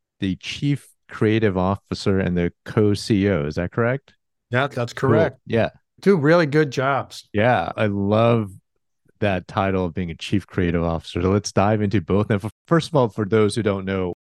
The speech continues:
Speaker 1: what Siegel and Gale is, describe your company and what do you do there on a day-to-day basis?
Speaker 2: Siegel and Gale is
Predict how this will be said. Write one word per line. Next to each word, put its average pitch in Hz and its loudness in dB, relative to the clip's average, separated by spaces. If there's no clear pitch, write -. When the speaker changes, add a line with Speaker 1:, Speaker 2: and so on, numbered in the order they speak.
Speaker 1:
what 110 -2
Siegel 98 0
and 87 -12
Gale 85 -6
is, 82 -4
describe 107 0
your 95 0
company 107 -4
and 90 -4
what 101 -2
do 120 -2
you 123 2
do 120 0
there 82 -2
on 82 -8
a 85 -8
day-to-day 95 -2
basis? - -4
Speaker 2:
Siegel 196 4
and 180 2
Gale 160 4
is 139 2